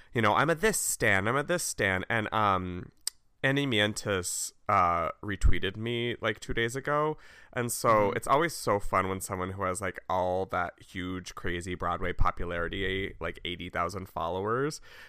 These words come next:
Speaker 1: to see, like,
Speaker 2: Mm-hmm.
Speaker 1: the, the then, like, hordes of people who then just, like, l-, like his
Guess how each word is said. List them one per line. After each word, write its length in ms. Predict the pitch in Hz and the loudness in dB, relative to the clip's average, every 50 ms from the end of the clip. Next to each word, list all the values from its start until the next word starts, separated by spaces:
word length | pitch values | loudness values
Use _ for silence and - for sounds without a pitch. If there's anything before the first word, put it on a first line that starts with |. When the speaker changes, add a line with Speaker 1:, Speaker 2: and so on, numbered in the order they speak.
| - | -6
Speaker 1:
to 100 | - 143 | -4 -2
see, 300 | 120 - - - 127 120 | 0 0 0 0 2 4
like, 160 | 117 113 113 107 | 6 6 6 4
Speaker 2:
Mm-hmm. 180 | 110 117 - - - - | 4 0 -2 -2 -6 -2
Speaker 1:
the, 120 | 95 110 104 | 0 0 0
the 60 | - | 2
then, 300 | - 98 98 95 101 104 | 2 2 2 2 2 0
like, 220 | 98 92 90 - | 0 -2 -2 2
hordes 400 | - - 101 98 98 98 - - | 4 4 4 4 4 0 -2 -4
of 100 | 95 - | -8 -8
people 300 | - - 95 - - 92 | -8 -10 -8 -6 -6 -6
who 160 | 92 95 92 87 | -4 -4 -4 -2
then 200 | 87 87 87 87 | -2 -4 -4 -6
just, 200 | 90 90 - - | -8 -8 -6 -6
like, 260 | - 82 - - - - - - | -6 -8 -8 -12 -18 -18 -14 -12
l-, 100 | 78 - - | -12 -12 -10
like 420 | - 85 90 87 85 - - - - | -6 -2 -2 -2 -2 -2 -6 -16 -14
his 400 | - 101 95 90 82 - - - | -10 -8 -8 -8 -8 -10 -12 -12